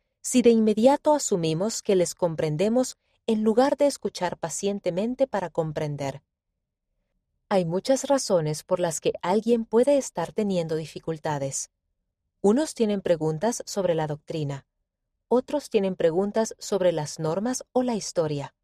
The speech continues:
Algunos simplemente se preguntan si encajan en la iglesia. Escuchar humildemente y hacer preguntas nos ayudará a entender las complejidades de su situación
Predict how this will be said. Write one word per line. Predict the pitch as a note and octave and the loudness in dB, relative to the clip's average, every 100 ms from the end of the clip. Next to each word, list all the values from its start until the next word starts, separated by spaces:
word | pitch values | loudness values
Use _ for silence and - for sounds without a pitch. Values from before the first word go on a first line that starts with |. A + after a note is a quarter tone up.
| _ _ _ _ _ _ - | _ _ _ _ _ _ 0
Algunos | A#3 A3 B3+ B3+ B3 - _ | 2 4 4 2 0 -8 _
simplemente | - - G3+ A#3 D4 C4 G3+ G3 | -12 -2 0 2 2 2 0 -4
se | - | -4
preguntan | - E3 D3 D#3 F#3+ A#3+ | -2 0 0 -2 -4 -6
si | - C#4 | -2 2
encajan | C4+ B3 C4 - F#3 | 2 2 -2 -2 -6
en | E3 D#3+ | -4 -2
la | D#3+ | -2
iglesia. | D3+ D3 - D3 - _ _ _ _ _ _ _ _ _ _ - | -2 -4 -6 -10 -14 _ _ _ _ _ _ _ _ _ _ -2
Escuchar | G3+ - F#3+ - C4 | -2 -4 -6 0 2
humildemente | D4 B3+ A#3 A#3+ G3+ D#3+ D3+ D#3 - | 4 2 4 4 4 0 -2 -4 0
y | F#3+ | 0
hacer | E3+ - A#3 | 0 2 0
preguntas | - G3 D#3+ D#3 D3+ G#3 - _ _ | 0 0 0 0 -2 -8 -10 _ _
nos | F#3+ G3+ G3+ | -6 -4 -4
ayudará | G3+ F#3+ F#3 F#3 A3+ - | -4 -2 0 0 -2 -4
a | B3+ A#3 | -2 -2
entender | F#3+ - D#3 D#3 C#4 | -4 -6 -4 0 0
las | C#4 A#3 | 0 -4
complejidades | - D#3+ D#3+ D3+ D#3+ D#3 D#3 D#3 | -6 -8 -8 -8 -6 -4 -4 -4
de | F3 | -6
su | - | -8
situación | D#3 D#3 D3 - G#3+ G#3+ | -14 -12 -12 -6 -4 -4